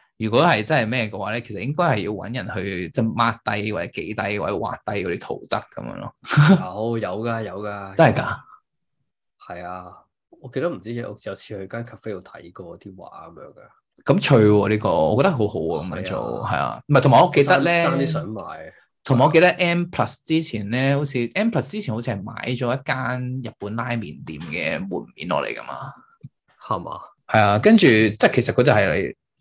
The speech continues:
Speaker 1: 就其實我覺得就幾中個 point，就係呢個咩咯，即係佢就真係將嗰個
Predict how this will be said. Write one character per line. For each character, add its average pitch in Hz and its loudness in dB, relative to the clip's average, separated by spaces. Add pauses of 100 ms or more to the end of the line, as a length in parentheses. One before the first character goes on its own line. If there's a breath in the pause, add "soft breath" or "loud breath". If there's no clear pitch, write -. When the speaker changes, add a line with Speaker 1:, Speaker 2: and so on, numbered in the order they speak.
Speaker 1:
就 123 2
其 - -2
實 104 2
我 117 6
覺 185 6
得 - 2
就 120 2
幾 110 0
中 101 0
個 104 0
point， 113 0
就 110 -2
係 67 -8 (800 soft breath)
呢 123 0
個 90 2
咩 101 -2
咯， 95 -2
即 - 2
係 - -4
佢 139 4
就 107 0
真 139 0
係 123 2
將 117 0
嗰 107 -4
個 101 -2